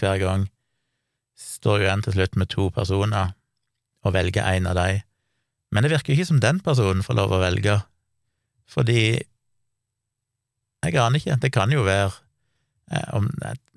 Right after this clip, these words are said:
kanskje er det vært en utvelgelsesprosess i forkant, at de har fått sett bilde eller noe sånt, og den personen som skal være dateren, og, og så kan de være med hvis de liker, og ikke hvis ikke de liker hun eller han. Men det tviler jeg på.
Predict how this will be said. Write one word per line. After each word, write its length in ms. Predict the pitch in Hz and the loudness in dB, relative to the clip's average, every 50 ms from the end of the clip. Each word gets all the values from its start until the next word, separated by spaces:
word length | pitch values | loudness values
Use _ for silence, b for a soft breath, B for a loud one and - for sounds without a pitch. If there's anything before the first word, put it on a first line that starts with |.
| B B B B B B B B B B _ _ - - | B B B B B B B B B B _ _ -8 -4
kanskje 240 | - 120 - 92 | -4 -2 0 0
er 80 | 87 90 | 0 0
det 80 | 92 92 | 0 0
vært 180 | 90 92 - | -2 -2 -2
en 100 | - 98 95 | -2 -2 -4
utvelgelsesprosess 920 | - - 110 107 107 101 98 - 104 - - - 95 107 101 98 - - | -2 -2 -2 0 0 -2 -2 -4 -4 -4 -4 -2 0 0 0 0 0 -2
i 60 | 98 104 | -2 0
forkant, 460 | 101 98 - - 127 151 160 143 - | 0 -2 0 0 0 0 0 0 0
at 100 | 98 95 | 0 0
de 120 | 95 98 | 2 2
har 120 | 95 95 - | 0 0 -4
fått 160 | 101 - - | -4 -4 -2
sett 160 | 95 - _ | -4 -2 _
bilde 300 | 98 95 92 90 90 90 | -2 -2 0 0 0 0
eller 200 | 101 107 107 107 | 0 0 0 0
noe 60 | 98 104 | 0 0
sånt, 160 | 113 120 113 | 0 0 0
og 80 | 101 | 0
den 160 | 98 95 107 - | 0 0 0 0
personen 380 | 98 98 98 104 101 101 110 104 | -2 -2 -2 -2 -2 -2 -2 -2
som 120 | - 98 - | -4 -6 -4
skal 320 | - - 98 95 92 92 - _ _ _ _ _ _ _ _ _ _ _ _ _ _ _ 110 | -2 -2 0 0 0 -2 -6 _ _ _ _ _ _ _ _ _ _ _ _ _ _ _ -2
være 160 | 104 101 101 | 0 0 0
dateren, 640 | 95 101 98 92 - - 101 101 113 123 131 123 104 | 0 0 -2 -2 -2 -4 -2 0 2 2 2 0 0
og, 280 | 98 95 95 95 - 120 | 0 -2 -2 -2 -2 -4
og 60 | 101 | -6
så 140 | 101 - 113 - - | -6 -6 -8 -8 -6
kan 180 | - - 98 | -4 -2 -2
de 80 | 90 87 | 0 0
være 140 | 90 87 90 | -2 -2 -2
med 180 | 90 98 101 101 | -2 0 0 -2
hvis 160 | 95 - - | -2 -2 -2
de 60 | 95 | -2
liker, 420 | 98 95 92 92 113 110 110 101 98 | -2 -2 -2 -2 0 0 0 0 0
og 120 | 98 - - | -2 -4 -4
ikke 300 | 107 - - 123 113 104 | -8 -6 -4 -2 -2 -2
hvis 160 | 101 95 - - | -2 -4 -6 -6
ikke 200 | 101 - 120 123 | -6 -4 -4 -2
de 100 | 117 113 | 0 0
liker 320 | 117 113 120 139 139 139 b b b b b b b b b b b b _ - | -2 -2 0 -2 -2 -2 b b b b b b b b b b b b _ -2
hun 120 | 131 127 | 0 0
eller 160 | 131 143 123 135 | 2 2 2 2
han. 180 | 151 165 160 - _ _ - - | 2 0 -2 -6 _ _ -20 -14
Men 120 | - - | -10 -10
det 80 | 104 - | -6 -4
tviler 280 | 123 117 113 113 120 123 | -2 -2 0 0 -2 -2
jeg 60 | - 147 | -2 -2
på. 120 | 143 | -2